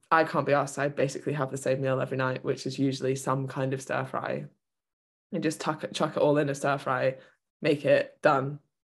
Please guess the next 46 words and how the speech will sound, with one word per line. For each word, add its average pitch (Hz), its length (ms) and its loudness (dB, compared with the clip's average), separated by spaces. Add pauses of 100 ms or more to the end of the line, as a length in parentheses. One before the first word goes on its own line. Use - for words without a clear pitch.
(720)
Um, 143 600 2 (120)
ready 202 240 8
meals 175 300 6
might 151 180 0
be 156 100 -2
a 147 40 -2
good 147 160 -4
shout. 156 340 0
I 147 80 -2
never 147 380 0 (500)
use 151 400 4
ready 143 220 6
meals, 143 300 -4
so 143 100 -2
didn't 143 200 -2
think 143 140 -6
about - 180 -4
those. - 260 -2 (460)
Yeah, 233 240 6
there's 254 200 4
some 269 160 4
quite 254 280 0
good 180 380 2
high 165 200 0
protein 160 360 -2
ones. 160 320 0
I 170 160 8
would 185 160 6
suggest 180 640 0 (100)
also 180 360 6
making 165 320 0
a 156 80 0
load 156 200 4
of 147 100 -2
veg 151 220 2
and 151 80 -2
kind 147 220 -6
of 143 160 -8
bulking 147 380 2
it - 60 -2
out 147 180 -2
with 151 160 -4
veg, 156 320 2
'cause 147 140 -6
they 143 100 0
don't, 139 260 -2